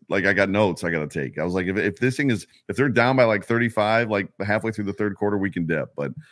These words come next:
I was like, "No, we'll stick it out for, for a little bit at least." Um, the Bills come out after halftime, uh, and they go for it on fourth down. And this is where, uh, I talked about earlier, Breida is,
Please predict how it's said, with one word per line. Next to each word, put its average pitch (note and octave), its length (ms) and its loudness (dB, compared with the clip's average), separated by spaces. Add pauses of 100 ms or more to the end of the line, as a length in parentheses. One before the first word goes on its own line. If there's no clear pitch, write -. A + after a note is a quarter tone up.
(240)
I D#2+ 60 -4
was E2 120 -2
like, D#2+ 120 -4
"No, F2 120 0
we'll F2+ 100 -2
stick G2 180 -6
it F#2+ 60 -2
out E2 120 -2
for, E2 320 -4
for E2+ 140 -4
a E2+ 80 0
little F#2 180 2
bit E2 120 0
at C#2+ 80 -4
least." D#2 400 -4
Um, D#2 420 -2 (460)
the F#2 60 -4
Bills A2 200 4
come A2+ 140 2
out A2 120 4
after G#2 200 2
halftime, F#2+ 580 2 (420)
uh, E2+ 480 2
and G2 100 -2
they G2+ 60 2
go G#2+ 140 4
for A2 180 2
it - 20 4
on G2 80 2
fourth G2+ 240 0
down. F#2 440 0
And F#2 120 -2
this G2 160 -4
is F#2 100 -6
where, F2+ 400 2
uh, E2+ 360 2
I E2+ 80 2
talked F2 260 -2
about F2 200 0
earlier, F2 240 0
Breida F2+ 200 -2
is, E2+ 160 -6